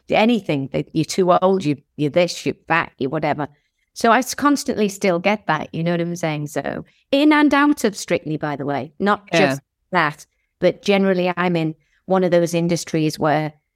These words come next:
Speaker 1: people are always criticizing somebody else, always gossiping, always got something bad to say. If you're doing something well, no one says anything.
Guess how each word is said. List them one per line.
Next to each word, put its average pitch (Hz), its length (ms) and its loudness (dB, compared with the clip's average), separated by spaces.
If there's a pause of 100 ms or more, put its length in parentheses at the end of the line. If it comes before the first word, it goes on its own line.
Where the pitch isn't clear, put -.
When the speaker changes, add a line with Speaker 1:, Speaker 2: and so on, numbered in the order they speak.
(120)
Speaker 1:
people 185 340 2
are - 140 2
always 175 360 0
criticizing 156 1080 -2
somebody 170 360 0
else, 151 240 4
always 185 360 2
gossiping, 170 680 -2
always 190 220 2
got - 220 -4
something 180 460 -4
bad 180 260 -2
to 170 100 -12
say. 151 360 -2 (140)
If 202 140 0
you're 214 80 2
doing 254 220 4
something 240 380 0
well, 233 320 4 (320)
no 175 220 0
one 156 160 0
says 156 260 0
anything. 156 460 -4